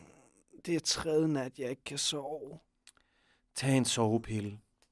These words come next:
Speaker 1: Jeg skal op om to timer.
Speaker 2: Tag en alligevel.
Speaker 1: Det er sgu da ikke skide smart, hvis jeg ikke kan vågne.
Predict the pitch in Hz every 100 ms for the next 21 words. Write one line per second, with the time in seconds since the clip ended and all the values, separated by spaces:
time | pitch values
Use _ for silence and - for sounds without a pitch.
0 | _ - 160 151 143 165 147 156 156 151
1 | 151 - - 170 - - - - 175 170
2 | 165 165 165 - - 104 110 - 113 113
3 | 98 98 95 95 95 92 92 92 _ _
4 | _ _ _ - 160 147 - 160 160 -
5 | - - 190 185 - - 185 175 151 160
6 | 147 - 160 - - 175 175 170 175 175